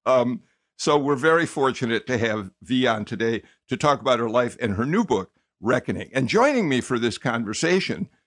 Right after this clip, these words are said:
is former State Senator Jen Jordan, who, as I think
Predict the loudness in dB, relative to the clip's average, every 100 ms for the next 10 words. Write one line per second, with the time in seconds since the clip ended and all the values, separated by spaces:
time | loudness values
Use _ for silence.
0 | _ -2 0 0 -2 2 2 0 -4 -2
1 | -2 -2 -4 0 0 0 -2 -4 -4 -2
2 | -4 -6 -6 -2 -2 -2 -8 -10 _ -2
3 | 0 2 0 0 -2 -2 -4 -4